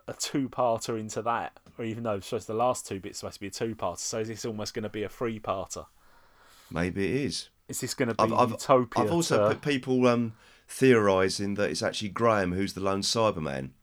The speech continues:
Speaker 2: who,
Speaker 1: Right.
Speaker 2: um, who, who basically, it,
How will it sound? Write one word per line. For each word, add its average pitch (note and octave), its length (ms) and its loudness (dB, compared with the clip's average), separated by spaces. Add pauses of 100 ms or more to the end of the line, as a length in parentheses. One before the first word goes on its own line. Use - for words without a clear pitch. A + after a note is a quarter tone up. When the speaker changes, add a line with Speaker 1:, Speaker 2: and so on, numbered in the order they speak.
(760)
Speaker 2:
who, F2 160 0
Speaker 1:
Right. G#2+ 140 4
Speaker 2:
um, F2 380 0 (300)
who, F#2+ 240 -2 (340)
who F2+ 200 -2
basically, F2+ 720 0 (180)
it, E2+ 140 -4